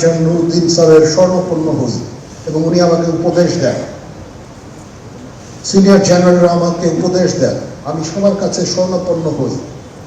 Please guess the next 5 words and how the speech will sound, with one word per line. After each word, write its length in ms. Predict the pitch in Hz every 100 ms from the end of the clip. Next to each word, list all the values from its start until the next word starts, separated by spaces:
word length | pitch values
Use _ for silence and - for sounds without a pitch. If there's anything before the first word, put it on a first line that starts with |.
| - - - - - - - - - - - - - - - - - - - - - - - - - - - - - - - - - - - - - - - - - - - - -
আমাদের 240 | 175 175 175
প্রতি 160 | 190 175 143
আক্রমণ 300 | - 175 170 -
করেন, 200 | - - - - - - - - - - - - - - - - - - - - 156
উপদেশ 340 | 175 185 196